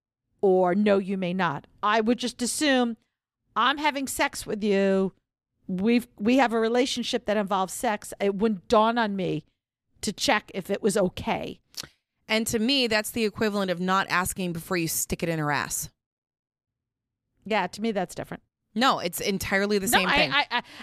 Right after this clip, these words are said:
Speaker 1: and again, I'm gonna reiterate this before y'all send me any hate mail. Not, not that
Speaker 2: <laughs>
Speaker 1: anybody has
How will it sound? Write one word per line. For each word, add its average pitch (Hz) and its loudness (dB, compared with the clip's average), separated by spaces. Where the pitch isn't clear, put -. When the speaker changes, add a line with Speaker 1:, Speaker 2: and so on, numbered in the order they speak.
Speaker 1:
and 294 0
again, 320 0
I'm 214 2
gonna 262 2
reiterate 339 0
this 277 -2
before 269 0
y'all 262 4
send 269 -2
me 254 0
any 254 0
hate 254 2
mail. 180 2
Not, 233 4
not 254 4
that - -2
Speaker 2:
<laughs> - -16
Speaker 1:
anybody 247 2
has 196 -2